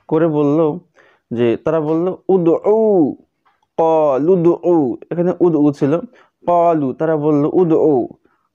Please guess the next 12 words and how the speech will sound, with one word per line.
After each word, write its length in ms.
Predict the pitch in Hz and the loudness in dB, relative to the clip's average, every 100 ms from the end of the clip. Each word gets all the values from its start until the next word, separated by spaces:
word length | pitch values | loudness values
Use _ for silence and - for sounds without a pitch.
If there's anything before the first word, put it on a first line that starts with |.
| _ - | _ -6
আপনি 640 | 156 156 175 196 202 - _ _ | -6 -4 -4 -2 -4 -8 _ _
আহ্বান 600 | 151 143 156 151 165 165 | -4 -2 -2 -2 -2 -4
করুন, 500 | 147 131 120 98 151 - _ _ _ _ _ _ _ _ _ _ _ _ - | -2 -2 -2 -6 -12 -20 _ _ _ _ _ _ _ _ _ _ _ _ -10
আপনি 280 | 151 175 175 | -8 -4 -4
ডাকুন, 640 | 151 147 139 139 120 101 - - | -2 -4 -4 -6 -6 -6 -14 -6
"লানা," 560 | 135 135 139 143 123 92 _ | -2 -2 -2 -4 -4 -8 _
আমাদের 600 | 139 139 151 160 165 151 | -6 -2 -2 -2 -2 -2
জন্য, 360 | 135 123 113 98 - _ _ _ _ _ - | -2 -2 -4 -8 -14 _ _ _ _ _ -4
"রব্বাকা," 720 | 147 139 127 139 127 165 185 | -4 -4 -4 -4 -2 -4 -2
রব 220 | 160 139 135 | -2 -2 -2
মানে 280 | 139 139 | -2 0
রব, 280 | 131 139 160 | 0 0 -2